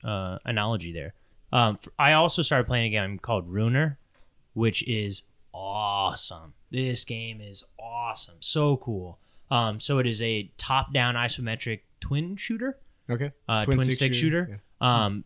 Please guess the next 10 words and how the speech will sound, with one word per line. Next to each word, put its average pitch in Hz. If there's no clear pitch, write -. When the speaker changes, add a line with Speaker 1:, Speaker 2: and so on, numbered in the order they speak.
Speaker 1:
it 127
is 113
cyberpunky. 143
Like, 107
in 120
the 113
future, 127
it's, 107
like, 107
Neo-Toki, 113